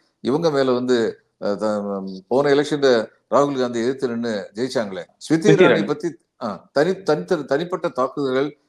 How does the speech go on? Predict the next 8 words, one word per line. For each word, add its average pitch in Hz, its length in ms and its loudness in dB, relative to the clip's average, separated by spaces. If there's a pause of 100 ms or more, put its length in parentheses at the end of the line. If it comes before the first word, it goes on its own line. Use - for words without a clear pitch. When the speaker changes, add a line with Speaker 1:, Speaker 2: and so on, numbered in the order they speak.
(160)
Speaker 1:
காங்கிரஸ்ல 139 360 -2
வந்து 127 160 -2
சில 110 180 -4
பேர் 113 140 -2
பண்ணும்போது, 101 580 -6 (260)
ராகுல் 151 240 0
என்ன 135 220 -2
சொன்னாரு? 117 360 -2